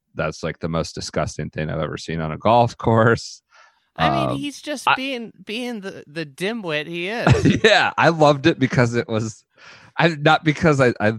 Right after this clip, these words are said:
Speaker 1: think, like, I appreciate that he, you know, is ignoring his cheating and actually embracing it. I, I appreciate it 'cause it's Patrick Reed being, as you said, a dimwit, just self-unaware.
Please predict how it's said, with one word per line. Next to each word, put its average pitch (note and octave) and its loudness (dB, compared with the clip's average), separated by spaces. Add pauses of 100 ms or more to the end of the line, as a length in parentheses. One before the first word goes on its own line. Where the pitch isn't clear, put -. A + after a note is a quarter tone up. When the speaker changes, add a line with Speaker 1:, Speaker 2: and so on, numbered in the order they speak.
Speaker 1:
think, C#3+ 0
like, G#2 -6 (180)
I F#2+ -2
appreciate A2+ -2
that G2+ 0
he, F#2 -2 (600)
you G#2+ 0
know, F2+ -2 (760)
is G#2 -6
ignoring G#2+ 4
his F2+ 0
cheating G#2 -4
and E2+ -6
actually F2 -4
embracing F2+ -4
it. D#2 -8
I, G2 2 (560)
I A2 -2
appreciate D3+ 0
it D3 -2
'cause C3 -2
it's A#2+ -6
Patrick C#3+ 2
Reed C#3 2
being, A2+ 4
as G#2+ 2
you A2+ -8
said, G2+ 0
a G2 0
dimwit, A#2+ 2
just B2 0
self-unaware. A#2+ 4